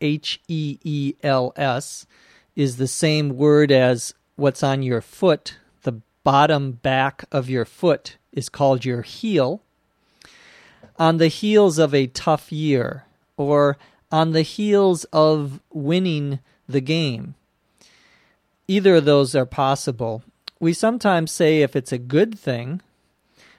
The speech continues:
we'll say "hot on the heels." Hot, H O T. Hot on the heels of winning the game, the, uh,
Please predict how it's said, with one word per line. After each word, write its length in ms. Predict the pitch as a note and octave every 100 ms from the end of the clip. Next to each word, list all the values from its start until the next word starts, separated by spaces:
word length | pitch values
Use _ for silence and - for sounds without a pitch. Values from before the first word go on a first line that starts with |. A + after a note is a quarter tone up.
| _
we'll 180 | D3 D3
say 360 | - D#3 C#3
"hot 640 | C3 - - F#3 G#3 - - _ -
on 500 | E3 F3 E3+ D3 - -
the 180 | C3 C3
heels." 840 | - D3+ B2 A#2 - - - - _ _ -
Hot, 340 | E3 D3 - - -
H 260 | C#3 -
O 160 | D3 C3
T. 580 | - - D#3 B2 - - _ _ _ _ _ _
Hot 280 | - F3+ G3+
on 220 | G3 F3+
the 120 | D#3
heels 520 | C#3+ - F3 E3+ D3+ D3
of 160 | B2+
winning 440 | B2+ D#3+ D#3 D3+ C3
the 100 | A#2+
game, 560 | D3 D#3+ D3+ C#3+ C#3+ - _ _ _ _ _ _ _ -
the, 560 | B2+ D3 C#3+ C#3+ C3+
uh, 320 | B2+ B2 A#2+